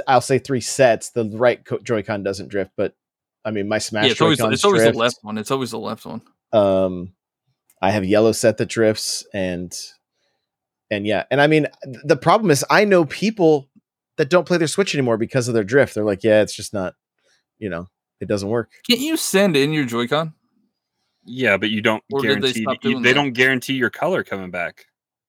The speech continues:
Speaker 1: Yeah, like, if I trade my s-, if I send my Smash one in, I won't get it back.
Speaker 2: That sucks.
Speaker 1: Yeah.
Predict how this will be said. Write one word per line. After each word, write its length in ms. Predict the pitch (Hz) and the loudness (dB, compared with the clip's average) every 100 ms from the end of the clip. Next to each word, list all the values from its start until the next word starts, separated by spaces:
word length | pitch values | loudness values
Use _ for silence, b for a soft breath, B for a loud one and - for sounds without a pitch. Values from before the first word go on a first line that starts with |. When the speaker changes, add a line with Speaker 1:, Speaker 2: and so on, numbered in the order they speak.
| _ | _
Speaker 1:
Yeah, 160 | 131 120 | 2 2
like, 140 | 123 | 2
if 100 | 120 | 2
I 100 | 151 | 0
trade 240 | 147 160 139 | 2 0 2
my 100 | 113 | -4
s-, 140 | - | -6
if 180 | 110 131 | -8 2
I 100 | 147 | 2
send 260 | 139 160 135 | 2 -2 -2
my 80 | 113 | -4
Smash 360 | - 117 135 | -2 -4 -2
one 140 | 151 147 | -4 -2
in, 120 | 147 | -2
I 100 | 117 | -2
won't 200 | 110 98 | -2 -6
get 100 | 92 | -10
it 80 | 87 | -10
back. 260 | 85 82 _ _ _ _ _ _ _ _ _ _ _ _ _ _ | -10 -12 _ _ _ _ _ _ _ _ _ _ _ _ _ _
Speaker 2:
That 120 | - | -18
sucks. 340 | - - - - _ _ _ _ - | -16 -18 -20 -20 _ _ _ _ -12
Speaker 1:
Yeah. 140 | 85 | -12